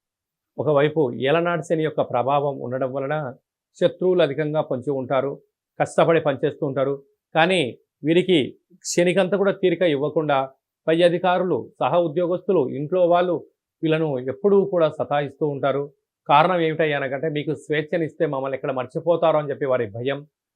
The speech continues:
కానీ కష్టపడి పనిచేయడం, ధర్మంగా ఉండడం, ఆధ్యాత్మికంగా ఉండడం, వేళకు తిండి, వేళకు నిద్ర, తగు వ్యాయామం, సూర్య నమస్కారాలు ఆచరించడం వలన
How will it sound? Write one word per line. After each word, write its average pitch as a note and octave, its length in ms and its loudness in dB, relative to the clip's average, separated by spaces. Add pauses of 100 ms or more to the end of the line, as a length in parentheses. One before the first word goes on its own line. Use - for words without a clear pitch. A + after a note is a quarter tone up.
(180)
కానీ D3 240 0
కష్టపడి C#3+ 560 -2
పనిచేయడం, C3+ 560 -4 (320)
ధర్మంగా C#3+ 440 -4
ఉండడం, C3+ 420 -4 (340)
ఆధ్యాత్మికంగా D3 680 -4
ఉండడం, C3 380 -6 (360)
వేళకు C#3+ 300 2
తిండి, C#3 480 -6 (160)
వేళకు D3 320 0
నిద్ర, C3+ 420 -4 (360)
తగు C#3+ 180 0
వ్యాయామం, C#3 720 -2 (380)
సూర్య F3+ 180 2
నమస్కారాలు D#3 580 2
ఆచరించడం B2+ 720 -2
వలన C3 380 -2